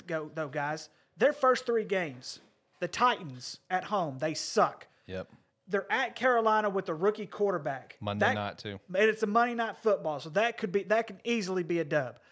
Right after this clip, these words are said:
Speaker 1: Um, then they play Green Bay at Green Bay.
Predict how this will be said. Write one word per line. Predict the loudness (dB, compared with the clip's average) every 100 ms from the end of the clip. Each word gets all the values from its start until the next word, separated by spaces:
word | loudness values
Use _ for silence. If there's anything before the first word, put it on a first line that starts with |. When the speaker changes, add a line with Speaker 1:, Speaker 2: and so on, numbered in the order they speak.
| _ -20 -6
Speaker 1:
Um, | 0 2 2 0 -6 -16 _ _
then | 2
they | 4
play | 6 4
Green | 6 2 6
Bay | 8 8 4 -6 _ _ _ _
at | -2 2
Green | 2 4
Bay. | 4 2 0